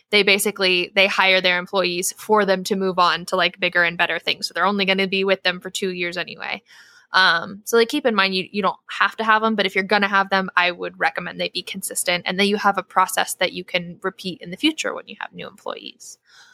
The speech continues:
Um, <clears throat> I'll give a small shout out to Annette Ferrero. We've talked about her before. She's an excellent photographer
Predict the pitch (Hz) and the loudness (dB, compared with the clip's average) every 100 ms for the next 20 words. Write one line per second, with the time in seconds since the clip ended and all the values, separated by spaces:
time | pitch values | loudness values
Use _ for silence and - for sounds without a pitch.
0 | _ _ 208 202 180 175 175 - _ _ | _ _ 2 4 2 0 -8 -20 _ _
1 | 294 262 220 190 214 202 190 175 214 - | -4 -2 -4 -6 -10 -6 -6 -4 -4 -6
2 | - 330 349 226 202 190 226 - _ _ | -6 -2 -2 0 0 2 2 0 _ _
3 | _ - 226 214 196 185 185 196 202 - | _ -4 2 2 2 0 -2 0 -2 0
4 | 202 202 220 233 233 233 196 208 190 214 | 2 4 6 6 4 4 0 -4 -2 0
5 | 196 208 196 - 277 269 254 254 - 190 | 0 0 -4 -2 2 4 4 2 0 -6
6 | 196 202 220 - 240 233 226 208 202 202 | 0 0 0 0 -2 0 2 2 2 2
7 | 196 | 2